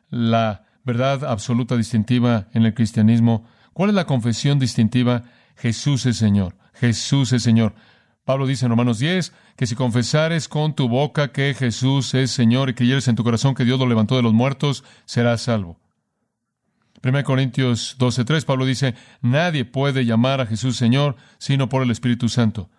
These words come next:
Entonces, cuando el Espíritu Santo regenera el corazón, ese nuevo corazón va a confesar a Jesús como Señor. Aquellos de ustedes que han estado en Grace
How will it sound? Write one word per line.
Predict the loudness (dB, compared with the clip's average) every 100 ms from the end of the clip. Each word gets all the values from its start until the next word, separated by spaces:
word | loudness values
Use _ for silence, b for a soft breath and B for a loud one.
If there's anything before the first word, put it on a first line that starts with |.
| b b b
Entonces, | -4 -2 -2 0
cuando | 0 0
el |
Espíritu | 0 -2 -2 -2
Santo | 0 0 0 0 -4 b b b b -6
regenera | -4 0 0 2
el | 0
corazón, | 0 0 0 0 0 0 -4 _ _ _ _ _ _ _ _ _ _
ese | -4 -2 0
nuevo | 2 2 0
corazón | -2 -2 0 0 2
va | 0
a | -2
confesar | -2 -2 -4 -2 -2 -2
a |
Jesús | -4 -4 0 2 2 -2
como | 0 2 2
Señor. | 2 2 2 -2 -8 _ _ _ _ _ _ _ _ _ _ _ _ _
Aquellos | -4 0 0 2
de |
ustedes | 0 0 0 2 0 -2
que | -4 0 2
han | 2
estado | 2 2 2 4
en | 4
Grace | 2 2 0 -4 -12 -16